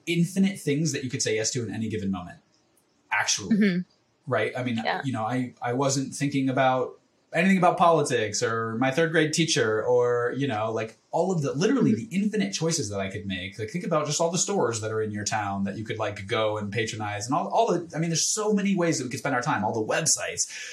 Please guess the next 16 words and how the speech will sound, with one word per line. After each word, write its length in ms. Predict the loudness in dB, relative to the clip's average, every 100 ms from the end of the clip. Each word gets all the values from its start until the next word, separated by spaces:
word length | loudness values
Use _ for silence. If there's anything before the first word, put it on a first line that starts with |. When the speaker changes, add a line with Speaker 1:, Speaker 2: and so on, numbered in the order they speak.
| -14 -2
Speaker 1:
whatever. 480 | 2 4 4 0 -2
So 180 | 0 2
the 100 | 2
default 460 | 2 2 2 2 2
actually 400 | 0 0 -2 2
is 300 | 2 2 0
that 100 | -2
we're 60 |
saying 240 | 0 0 0
no 100 | -2
to 120 | -2
the 100 | -4
vast 500 | -4 -2 0 2 0
majority 440 | -2 -2 -2 -2
of 100 | -6
things. 640 | -4 -2 -2 -2 -4 -4